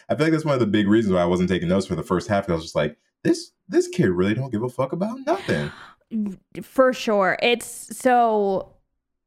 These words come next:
Speaker 2: right away when you meet John, you see that he has very little concern for the fact that this dead body used to be a person. He refers to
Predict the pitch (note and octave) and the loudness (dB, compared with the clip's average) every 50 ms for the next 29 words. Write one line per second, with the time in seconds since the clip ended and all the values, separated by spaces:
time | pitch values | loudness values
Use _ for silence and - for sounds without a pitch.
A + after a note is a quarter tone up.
0 | _ _ _ - G#3+ G3+ A3 B3+ C#4 D4 D#4+ D#4+ B3+ G#3+ A#3 A3+ A#3 A#3 G#3 G#3 | _ _ _ -12 -4 0 2 2 2 2 0 -2 0 2 2 2 2 2 0 0
1 | G#3 G#3 G#3 G3+ G3+ G3+ F#3 - F#3 G#3 G3 F#3+ F#3 F3+ F3+ F3 F3 F3 D#3+ - | -2 0 0 0 -2 -2 -4 -4 -4 -2 -2 0 0 0 -2 -4 -6 -8 -10 -14
2 | _ _ _ _ _ _ _ _ _ _ _ _ _ - G#3 G#3+ A3+ A#3 A#3 - | _ _ _ _ _ _ _ _ _ _ _ _ _ -10 -6 -4 -2 -2 -4 -6
3 | - - - A3 G#3+ G#3+ G#3+ G#3 G#3 G3+ G3+ - - - - A3+ A3 G#3+ A3 G#3 | -8 -10 -8 -6 -4 -2 -2 0 2 2 0 0 -2 -6 -12 -8 -4 -2 -2 -2
4 | F#3 G#3 G3+ G3+ G3+ G3+ G3 G3+ G3+ G#3 G#3 F#3+ F#3 - - - - _ _ _ | -2 0 0 2 2 2 2 0 -2 -4 -6 -8 -10 -12 -14 -18 -20 _ _ _
5 | _ _ _ _ _ _ _ - F3+ E3+ F3 A3+ A3+ A#3 A#3+ B3+ B3+ B3+ B3 A#3+ | _ _ _ _ _ _ _ -18 -16 -4 -2 0 2 2 2 2 0 0 0 -2
6 | A#3 A3+ G3+ - - - - - G#3 G3 G3 G3+ G#3 G#3 G3+ G3 F#3+ F#3+ F#3+ F#3 | -2 -2 -2 -2 -4 -6 -10 -10 -8 -6 -2 0 0 2 2 2 2 2 2 2
7 | F3+ F3 F3 F3+ - _ _ - - A#3+ G#3+ G3+ - - - F3+ F3 F3+ E3+ F3 | 2 0 -2 -4 -8 _ _ -4 -2 0 0 0 -4 -6 -6 -4 -4 -2 -2 -2
8 | F3 F3+ F#3 G3 - _ _ _ _ _ _ _ _ _ - - A3 G#3+ G#3 G3 | -2 -4 -6 -8 -10 _ _ _ _ _ _ _ _ _ -6 -2 2 2 4 4
9 | G3 G3+ G3+ F3+ G3 F#3+ F#3+ - - F#3+ F3 F3+ F#3+ - - - F#3+ F#3 F3 E3 | 4 2 2 2 0 -2 -2 -2 0 0 2 2 0 -2 -6 -4 -2 0 0 2
10 | D#3 D#3 - - - F3+ G3 G3 F#3+ - F3 F#3 E3+ E3+ E3+ E3+ E3 E3 D#3 D#3+ | 0 0 -2 -4 -6 -6 -6 -6 -6 -6 -8 -6 -6 -6 -4 -6 -6 -6 -6 -6
11 | D#3 D#3+ - - - D#3 F3 - - - E3+ - - - - - - A3 - _ | -8 -10 -12 -12 -10 -10 -10 -10 -8 -8 -8 -8 -8 -10 -10 -10 -10 -12 -16 _
12 | - _ _ _ B3+ B3 B3 B3 B3 - B3 A#3+ B3 C#4 - - - - C4 B3 | -20 _ _ _ 2 2 2 2 2 2 2 2 2 0 -2 -8 -6 -2 0 0
13 | A3 A3 G#3 G#3 G3+ G3+ F3+ D3 | 2 2 2 2 0 0 -2 -6